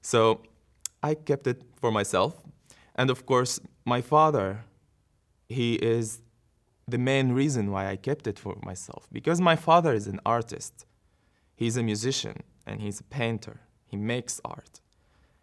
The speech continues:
And he was strongly against me being a,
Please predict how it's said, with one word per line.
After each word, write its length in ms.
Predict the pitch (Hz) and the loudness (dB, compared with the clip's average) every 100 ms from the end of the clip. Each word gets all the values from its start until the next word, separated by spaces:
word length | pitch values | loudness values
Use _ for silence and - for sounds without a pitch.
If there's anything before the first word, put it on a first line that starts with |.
| _ | _
And 160 | 120 131 | 2 4
he 100 | 131 | 4
was 300 | 120 113 - - _ _ _ _ _ _ _ _ _ _ _ _ _ _ _ _ | 4 2 -4 -16 _ _ _ _ _ _ _ _ _ _ _ _ _ _ _ _
strongly 800 | - - - 151 165 156 123 95 | -12 -10 0 6 6 6 0 -2
against 460 | - 107 95 98 - | -4 -2 -2 -4 -6
me 180 | 101 90 | -6 -6
being 340 | 95 92 92 | -8 -8 -8
a, 120 | 98 | -8